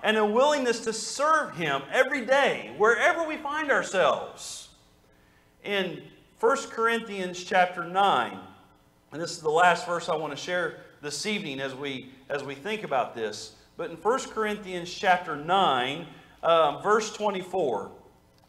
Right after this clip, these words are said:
Paul again is speaking. He goes, "Don't you know that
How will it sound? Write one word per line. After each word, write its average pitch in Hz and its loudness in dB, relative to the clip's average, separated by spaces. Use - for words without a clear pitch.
Paul 185 8
again 175 -2
is 156 -6
speaking. 113 -8
He 180 -10
goes, 170 2
"Don't 262 8
you 240 -2
know 233 8
that 185 2